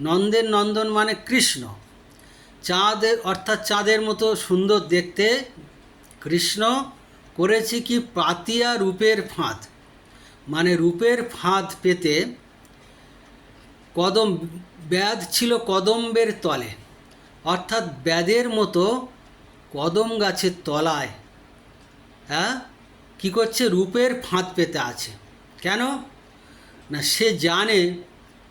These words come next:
যে এই রাস্তা দিয়ে শ্রীমতী রাধিকা প্রত্যেক দিন যমুনার ঘাটে জল আনতে যায়, তাই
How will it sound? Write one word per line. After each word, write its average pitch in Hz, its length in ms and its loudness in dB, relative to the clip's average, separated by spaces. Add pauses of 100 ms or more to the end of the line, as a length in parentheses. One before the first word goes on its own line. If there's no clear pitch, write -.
(640)
যে 156 300 2
এই 196 440 2
রাস্তা 196 480 0
দিয়ে 220 520 2 (260)
শ্রীমতী 190 600 2
রাধিকা 165 640 -2 (1080)
প্রত্যেক 190 640 -2
দিন 214 260 0
যমুনার 185 560 4
ঘাটে 165 380 0
জল 151 300 0
আনতে 131 360 -6
যায়, 113 260 -14 (1400)
তাই 165 540 0